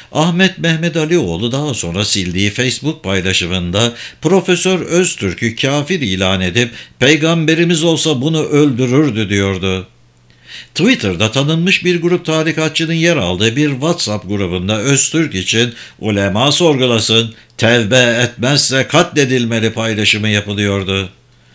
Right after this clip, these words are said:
Bütün bu kanlı infaz çağrılarının altına Türkiye'deki işit kafalı elemanlar "Hakkından gelinmeli." diye yüzlerce mesaj yolluyordu. Profesör Öztürk, yoz yobaz tarikatçılardan gelen bu saldırılar karşısında şunları söylemek zorunda kaldı.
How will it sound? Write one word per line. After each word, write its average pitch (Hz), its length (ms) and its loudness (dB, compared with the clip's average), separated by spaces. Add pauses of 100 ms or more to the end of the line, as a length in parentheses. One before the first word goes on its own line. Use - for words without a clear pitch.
(500)
Bütün 226 440 2
bu 220 100 0
kanlı 190 420 2
infaz 170 580 0
çağrılarının 170 680 2
altına 110 500 0
Türkiye'deki 131 680 -2
işit 170 420 0
kafalı 156 400 0
elemanlar 98 680 0 (200)
"Hakkından 120 760 0
gelinmeli." 117 800 2
diye 117 180 -2
yüzlerce 135 720 0
mesaj 120 500 0
yolluyordu. 95 760 -2 (1040)
Profesör 196 560 2
Öztürk, 110 580 0
yoz 165 360 2
yobaz 175 380 2
tarikatçılardan 160 1040 -2
gelen 101 360 -2
bu 165 60 0
saldırılar 156 640 0
karşısında 120 460 -2
şunları 151 420 -2
söylemek 156 460 0
zorunda 110 440 -2
kaldı. 101 560 -2